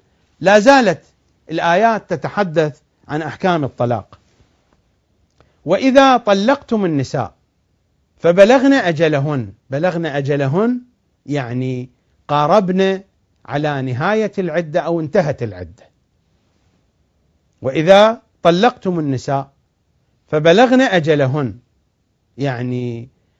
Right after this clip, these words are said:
العدة قريب أن تنتهي أو انتهت، "فأمسكوهن بمعروف"،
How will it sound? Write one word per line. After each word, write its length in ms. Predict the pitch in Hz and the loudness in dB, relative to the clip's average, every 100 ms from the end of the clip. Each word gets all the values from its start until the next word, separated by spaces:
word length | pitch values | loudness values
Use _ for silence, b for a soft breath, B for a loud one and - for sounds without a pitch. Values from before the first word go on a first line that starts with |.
| _ _ 170 | _ _ -2
العدة 440 | 170 190 233 202 | 0 2 0 0
قريب 420 | 190 202 269 277 | 2 2 2 0
أن 220 | 220 226 - | -2 -6 -4
تنتهي 480 | 220 - 208 208 | -6 -2 -2 -2
أو 200 | 180 185 | 0 0
انتهت، 580 | 160 135 143 110 98 _ _ _ _ _ _ _ _ _ _ _ _ _ _ _ _ _ _ _ _ _ _ _ _ _ | -2 -2 -2 -2 -8 _ _ _ _ _ _ _ _ _ _ _ _ _ _ _ _ _ _ _ _ _ _ _ _ _
"فأمسكوهن 920 | 165 160 170 - 143 160 151 196 214 190 | -6 -4 -6 -6 -8 -6 -4 -2 -2 -4
بمعروف"، 760 | 147 131 101 123 101 - | -4 -6 -4 -6 -8 -14